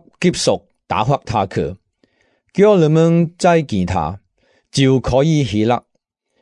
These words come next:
我也可以交些忧愁。故此，你们要到主里欢欢乐乐地接待他，而且要尊重这样的人。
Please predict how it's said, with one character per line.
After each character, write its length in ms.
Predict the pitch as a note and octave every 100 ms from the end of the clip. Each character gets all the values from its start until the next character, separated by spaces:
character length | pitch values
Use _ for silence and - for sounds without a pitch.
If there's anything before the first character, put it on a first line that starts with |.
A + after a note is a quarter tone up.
| -
我 220 | E3 E3
也 240 | B2+ G#2 F#2+
可 240 | - A#2
以 260 | C3 A#2+ A#2
交 320 | - G#2+ A2
些 320 | - A2+ G#2+
忧 260 | - B2 A#2+
愁。 400 | - D#3 C#3+ E3+ _ _ _ _ _ _ _ _
故 160 | D#3+ E3
此， 420 | - D3+ F#2 E2 _ _ _ _ _ _
你 160 | B2 E3
们 240 | G3 G3
要 180 | G3 F#3+
到 220 | D3 A#2+
主 220 | A#2+ C3+
里 320 | E3+ C3+ F#2+
欢 400 | E2+ - D3 C3
欢 260 | B2 C3 B2+
乐 100 | A#2
乐 200 | D3 C#3+
地 260 | A#2+ F#2 E2+
接 200 | - C#3
待 260 | - F2
他， 380 | G2 G#2+ C2 - _ _ _ -
而 100 | A#2+
且 140 | A#2+ C3 B2 C#3+ D3
要 220 | E3 E3
尊 320 | - C3 A#2+
重 320 | G#2 F#2+ F#2+
这 280 | F2 G2+ A2
样 240 | G2+ F#2
的 100 | F#2
人。 460 | A2+ D3 D3 D3+